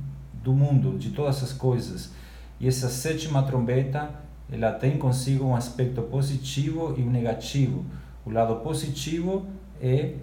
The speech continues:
o reino do mundo se tornando do Senhor Jesus Cristo. É, esse aqui é o aspecto, é, positivo.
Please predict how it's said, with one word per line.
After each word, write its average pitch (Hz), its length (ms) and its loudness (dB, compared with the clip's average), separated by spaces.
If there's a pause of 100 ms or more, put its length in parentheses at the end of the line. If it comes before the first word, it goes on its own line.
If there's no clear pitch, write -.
(260)
o 104 80 -10
reino 143 360 2
do 135 100 2
mundo 135 320 4
se 135 140 0
tornando 127 640 2
do 120 340 0
Senhor 123 600 0 (440)
Jesus - 520 0
Cristo. - 460 0 (600)
É, 120 240 -4
esse 117 220 0
aqui 131 420 2
é 117 60 2
o 117 140 2
aspecto, 123 720 0 (1300)
é, 98 100 0 (180)
positivo. 135 880 2